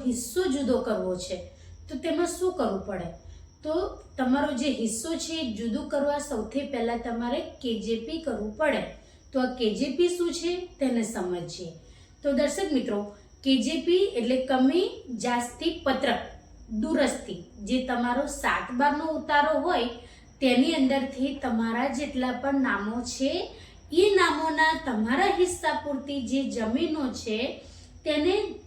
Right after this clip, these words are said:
અલગ કરવું, એટલે આપણે એને કે જે પી એવું ટૂંકમાં બોલીએ છીએ.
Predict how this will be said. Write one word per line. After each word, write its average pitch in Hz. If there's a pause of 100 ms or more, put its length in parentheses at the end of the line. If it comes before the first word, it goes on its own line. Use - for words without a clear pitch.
(160)
અલગ 359
કરવું, 202 (520)
એટલે 277
આપણે 262
એને 247 (200)
કે 247
જે 214 (120)
પી 311
એવું 262
ટૂંકમાં 262 (300)
બોલીએ 220
છીએ. 160